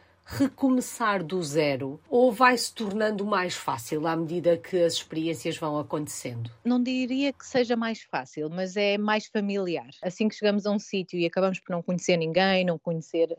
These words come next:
Speaker 2: as ruas, não conhecer os edifícios, é novo, é diferente, mas acaba por ser um, um sentimento que, à medida que vamos mudando para outros sítios diferentes,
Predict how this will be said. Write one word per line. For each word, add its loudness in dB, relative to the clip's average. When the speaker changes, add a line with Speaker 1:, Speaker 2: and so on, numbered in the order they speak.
Speaker 2:
as -14
ruas, 0
não -8
conhecer 4
os 4
edifícios, 0
é 4
novo, 2
é -2
diferente, -4
mas -6
acaba 4
por -18
ser 4
um, -8
um -4
sentimento -2
que, -2
à 0
medida 2
que -10
vamos 0
mudando 6
para 4
outros 4
sítios 2
diferentes, 0